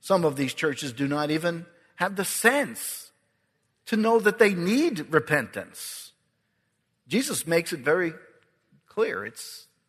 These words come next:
no different today. Jesus is not, uh,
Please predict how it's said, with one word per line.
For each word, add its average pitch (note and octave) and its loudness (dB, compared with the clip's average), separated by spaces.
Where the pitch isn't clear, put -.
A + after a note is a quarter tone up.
no A#2+ -6
different D3 -12
today. E3 -8
Jesus A3 -2
is D3 -10
not, E3+ 0
uh, D3 4